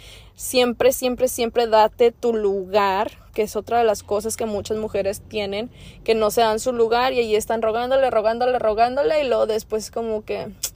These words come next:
se cansan. Entonces, no, nada de eso.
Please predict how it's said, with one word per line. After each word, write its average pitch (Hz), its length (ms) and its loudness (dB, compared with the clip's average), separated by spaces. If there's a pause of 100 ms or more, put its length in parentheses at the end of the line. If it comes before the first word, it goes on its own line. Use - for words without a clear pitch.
(120)
se 226 160 0
cansan. - 380 -8 (760)
Entonces, 240 480 0
no, 233 200 0 (140)
nada 240 400 4
de 254 320 6
eso. 370 240 0